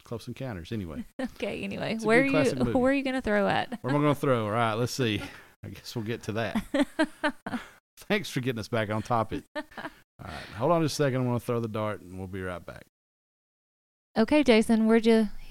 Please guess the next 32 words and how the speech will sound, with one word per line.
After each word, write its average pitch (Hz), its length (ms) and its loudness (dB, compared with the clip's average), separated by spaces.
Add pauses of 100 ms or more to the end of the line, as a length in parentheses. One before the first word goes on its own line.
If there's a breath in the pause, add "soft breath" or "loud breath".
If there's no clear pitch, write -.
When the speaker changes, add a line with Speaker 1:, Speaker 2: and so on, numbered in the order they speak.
(140 soft breath)
Speaker 2:
where'd 220 200 0
you 220 60 2
hit? 220 240 -2 (460)
Speaker 1:
Well, 123 220 -6 (120)
I 110 80 -10
tried 151 300 0
for 151 100 0
Alaska 120 400 2
again, 87 360 -8 (280)
like 95 140 -8
I 107 80 -4
always 101 300 -4
do. 85 260 -8 (100)
I - 40 -20
tried 123 220 -2
one 135 180 2
time, 120 340 0
didn't 120 160 0
make 117 220 -4
it. 95 140 -8
Then 104 120 -8
I 104 80 -4
did 104 180 -6
the 98 40 -8
blind 104 360 -6
throw, 113 480 -2
and 95 200 -10
we 95 60 -8
got 110 180 -4
in 101 60 -8
California 131 540 -2
again. 87 300 -10